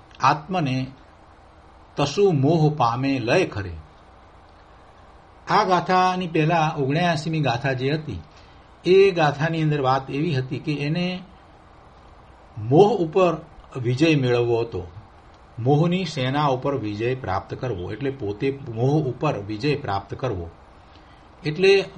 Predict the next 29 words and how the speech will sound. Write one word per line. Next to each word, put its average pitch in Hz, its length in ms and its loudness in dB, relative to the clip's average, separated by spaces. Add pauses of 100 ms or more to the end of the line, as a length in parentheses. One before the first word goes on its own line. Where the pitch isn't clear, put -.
મારે 139 360 4
હવે 185 180 4
મોહની 156 480 4
સેનાને 156 500 -2
કઈ 147 180 2
રીતે 185 280 0
જીતવી, 135 480 -6 (1000)
મોહને 160 440 2
મારે 165 260 2
કઈ 165 240 0
રીતે 160 380 0
દૂર 139 340 -4
કરવો, 101 320 -4 (680)
મિથ્યાત્વને 170 600 0
મારે 160 400 0
કઈ 160 180 0
રીતે 156 240 -2
કાઢવું, 123 520 -2 (1160)
એના 196 520 0 (540)
ઉત્તર 160 360 2
રૂપે 196 280 4
આ 160 180 6
ગાથા 135 320 2
લખવામાં 92 460 -4
આવી. 85 180 -14 (420)
ઓગણ્યાસીમી 160 580 -2
ગાથા 147 300 2
જે 170 200 2
હતી 160 300 -4